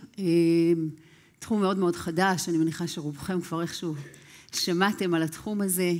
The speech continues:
הוא מאוד בחיתולים, אנחנו החברה הראשונה שתגיד את זה בצורה מאוד ברורה על כל במה, חיידקי המעי, אה, הם בתחילת המחקר, אה, אנחנו,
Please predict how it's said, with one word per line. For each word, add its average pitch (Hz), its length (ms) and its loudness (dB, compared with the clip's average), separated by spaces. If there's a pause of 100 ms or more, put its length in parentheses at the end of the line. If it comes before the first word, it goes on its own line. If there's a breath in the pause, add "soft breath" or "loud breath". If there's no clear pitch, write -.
(180)
הוא 185 160 -4
מאוד 226 340 0
בחיתולים, 196 680 -2 (160)
אנחנו 165 480 -4
החברה 165 400 -4
הראשונה 170 540 -4
שתגיד 170 520 -6
את 185 100 -6
זה 175 100 -2
בצורה 170 360 -2
מאוד 170 240 -2
ברורה 170 260 0
על 170 80 0
כל 180 180 -2
במה, 175 360 2 (580 loud breath)
חיידקי 165 400 -2
המעי, 185 420 2 (640 soft breath)
אה, - 60 -6 (460)
הם 185 160 0
בתחילת 175 500 0
המחקר, 170 520 -2 (340)
אה, 175 220 0
אנחנו, 165 560 0